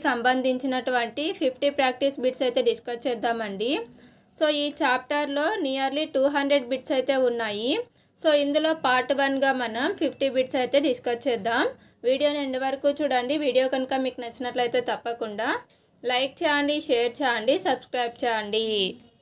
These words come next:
ఫస్ట్ క్వశ్చన్, బోధనా లక్ష్యాలు వీటిని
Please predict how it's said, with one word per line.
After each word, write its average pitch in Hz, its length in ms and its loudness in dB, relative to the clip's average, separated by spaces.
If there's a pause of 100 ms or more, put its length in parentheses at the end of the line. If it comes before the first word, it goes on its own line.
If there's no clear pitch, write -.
(2250)
ఫస్ట్ 277 360 4
క్వశ్చన్, 277 420 2 (600)
బోధనా 277 420 2 (120)
లక్ష్యాలు 262 520 4 (140)
వీటిని 277 440 4